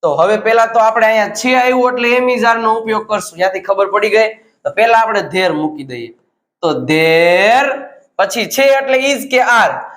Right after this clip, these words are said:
હવે is મૂકવું કે are કેના ઉપરથી ખબર પડે? નાની વસ્તુ. નાની વસ્તુ પુસ્તકાલય કે પુસ્તકો? પુસ્તકાલય એટલે લાઇબ્રેરી અને પુસ્તકો એટલે પુસ્તકો એટલે પુસ્તકો એટલે કે બુક્સ.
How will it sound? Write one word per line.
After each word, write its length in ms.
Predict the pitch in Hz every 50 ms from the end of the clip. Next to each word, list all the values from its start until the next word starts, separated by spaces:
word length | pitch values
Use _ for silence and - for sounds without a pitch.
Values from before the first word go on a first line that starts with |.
| - - 156
હવે 260 | 180 208 226 254 269
is 100 | 240 240
મૂકવું 320 | 254 277 285 262 285 285
કે 200 | 277 277 277 277
are 80 | 277 277
કેના 200 | 285 294 294 294
ઉપરથી 320 | 294 285 285 285 - 277
ખબર 300 | 269 269 277 285 269 277
પડે? 220 | 277 277 269 269 240
નાની 300 | 247 254 262 262 262 247
વસ્તુ. 320 | 247 247 240 - - 190
નાની 280 | 196 214 226 254 262 254
વસ્તુ 480 | 262 262 254 254 - 285 277 247 208
પુસ્તકાલય 1300 | - - 254 254 254 - _ - 285 277 277 277 277 269 262 240 214 208 214 226 247 269 285 302 320 320
કે 200 | 320 320 302 302
પુસ્તકો? 1080 | 302 294 - 285 269 - - - 277 262 269 - - 269 277 269 262 254 254 254 254 - - _ _ _ _ _ _ _ _
પુસ્તકાલય 680 | 190 185 - - _ - 240 226 233 240 240 240 240 240
એટલે 300 | 233 240 240 240 254 262
લાઇબ્રેરી 1120 | 269 277 277 277 285 285 294 277 233 240 285 277 277 277 269 269 254 247 247 240 226 214 202
અને 160 | 196 196 196
પુસ્તકો 640 | 202 202 214 226 226 - - 254 247 254 247 247 247
એટલે 460 | 247 247 247 247 240 240 254 254 269
પુસ્તકો 720 | 254 254 302 311 311 302 - - 294 294 294 294 262 254
એટલે 340 | 233 220 - - 226 247 262
પુસ્તકો 600 | 254 262 311 330 320 - - 285 269 277 - 185 170
એટલે 180 | 170 170 202
કે 120 | 202 262 285
બુક્સ. 360 | 294 330 302 247 165 -